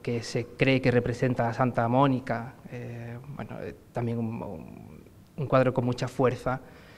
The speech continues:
que, bueno, una, eh, se trata de una santa que no presenta atributo, pero,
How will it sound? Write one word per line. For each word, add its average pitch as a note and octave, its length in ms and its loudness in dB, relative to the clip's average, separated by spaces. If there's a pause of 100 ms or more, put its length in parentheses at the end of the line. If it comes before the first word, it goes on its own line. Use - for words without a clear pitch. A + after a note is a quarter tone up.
(280)
que, A#2+ 680 2
bueno, G#2+ 320 -6 (220)
una, D3 260 4
eh, B2+ 220 -2
se C3 200 6
trata C3 220 6
de C3 60 8
una C3 140 8
santa C3 340 4
que A#2+ 160 0
no B2+ 120 4
presenta C3 420 2
atributo, B2+ 460 2
pero, A#2+ 380 2